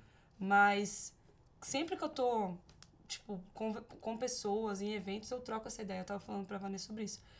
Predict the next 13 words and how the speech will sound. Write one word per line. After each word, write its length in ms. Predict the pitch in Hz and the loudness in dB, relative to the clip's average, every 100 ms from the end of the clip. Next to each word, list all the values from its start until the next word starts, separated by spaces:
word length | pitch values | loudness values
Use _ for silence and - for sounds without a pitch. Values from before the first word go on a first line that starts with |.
| - | -8
Eu 100 | - | -4
tô 120 | 208 | -2
sempre 240 | 214 240 277 | -2 -2 0
muito 200 | 277 277 | 0 0
aberta, 340 | 233 202 185 - | -2 -2 -4 -8
assim. 220 | - 196 | -8 -10
Quero 220 | - 185 | -6 -4
conversar, 960 | 196 220 202 190 - 190 202 220 208 202 - - | -4 -4 -4 -4 -4 -2 -2 -2 -4 -6 -14 -6
trocar 580 | 214 - 202 214 233 - - - - | -6 0 2 4 2 -6 -20 -20 -10
uma 180 | 190 202 | -2 0
ideia, 520 | 185 190 202 233 233 | 0 2 2 2 0
experiências, 960 | 226 - 220 202 202 214 214 220 208 - | 0 0 0 2 2 0 -2 -2 -2 -2
ah, 260 | 208 202 | 0 0